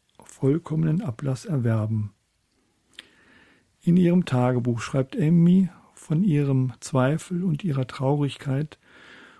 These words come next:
um wie eine Süchtige immer wieder ins Kino zu entfliehen und sich der Illusionen eines Filmes hinzugeben.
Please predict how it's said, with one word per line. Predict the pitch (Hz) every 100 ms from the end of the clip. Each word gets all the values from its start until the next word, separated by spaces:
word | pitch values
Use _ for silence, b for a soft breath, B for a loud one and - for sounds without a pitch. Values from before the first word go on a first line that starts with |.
| B
um | - 160
wie | 170
eine | 190 151
Süchtige | 127 160 - - 151 262
immer | 175 190 190 180 143
wieder | 135 139 156 165
ins | 202 139 -
Kino | - 185 175
zu | 143 -
entfliehen | 147 117 - 127 135 156 180
und | 190 151 127
sich | 147
der | - 226
Illusionen | 147 135 123 131 127 131 156 170 190
eines | 139 127
Filmes | - - 135 147 160
hinzugeben. | - 139 120 - 117 123 120 123 127